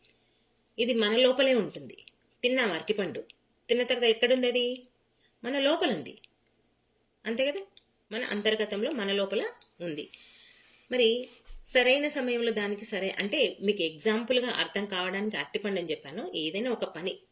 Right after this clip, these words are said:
చేసినప్పుడు మనకు కనిపిస్తుంది, చేసిన తర్వాత దాని ఫలితం దాని దగ్గరే ఉంటుంది. తర్వాత దాన్ని ఏమంటారు? సరైన సమయంలో దానికి సరైన ఫలితం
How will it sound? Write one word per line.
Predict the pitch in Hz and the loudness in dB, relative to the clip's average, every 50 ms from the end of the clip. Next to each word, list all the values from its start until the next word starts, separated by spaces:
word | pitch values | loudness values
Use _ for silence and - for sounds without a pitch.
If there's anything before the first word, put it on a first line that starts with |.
| _ - - | _ 0 2
చేసినప్పుడు | 185 190 190 - 220 202 196 - 196 | 2 2 0 0 -4 -4 -4 -6 -6
మనకు | 202 180 175 170 - | -6 -6 -8 -8 -8
కనిపిస్తుంది, | 160 147 156 - 175 165 - - - 180 196 190 320 440 - - - - - - _ _ _ _ _ _ _ - | -8 -8 -6 -6 -6 -8 -8 -8 -8 -8 -4 -2 -2 -2 -4 -6 -10 -20 -20 -20 _ _ _ _ _ _ _ 4
చేసిన | - 233 247 247 247 269 262 | 6 6 6 6 4 -2 -4
తర్వాత | 254 240 247 247 254 | -4 -4 -4 -4 -4
దాని | 233 220 208 196 208 254 415 523 - - _ _ _ _ - | -4 -4 -4 -4 -2 -2 -4 -4 -6 -10 _ _ _ _ -6
ఫలితం | 185 190 196 196 247 311 415 440 - - - | -4 -4 -4 -4 -4 -4 -4 -6 -8 -12 -10
దాని | 175 175 170 170 185 | -8 -6 -6 -6 -2
దగ్గరే | 180 180 170 - 175 175 226 294 466 - - - _ _ - | -2 -2 -2 0 0 0 0 0 0 -4 -10 -18 _ _ -14
ఉంటుంది. | 180 175 170 175 170 165 170 175 180 | -12 -12 -10 -8 -10 -8 -8 -8 -10
తర్వాత | 185 - 226 226 240 254 - 381 | -6 -4 -2 -2 -2 -2 -2 -4
దాన్ని | 349 240 208 208 202 202 | -2 -2 0 0 2 2
ఏమంటారు? | 214 214 214 214 214 214 208 208 - - - - - - - | 2 0 0 0 -2 -4 -4 -6 -10 -12 -16 -16 -16 -14 -4
సరైన | - - 220 226 240 247 254 | 0 4 4 6 6 4 2
సమయంలో | 254 254 254 233 226 214 220 214 | 0 -2 -2 0 0 2 2 0
దానికి | 196 196 190 185 190 190 - 370 466 523 - - | 0 -2 -4 -4 -4 -4 -2 -4 -4 -4 -6 -10
సరైన | - - - 190 180 185 190 214 220 | -12 -4 -2 0 2 2 2 2 0
ఫలితం | 220 214 190 180 170 - 269 349 466 | 0 -2 -4 -4 -4 -4 -4 -4 -4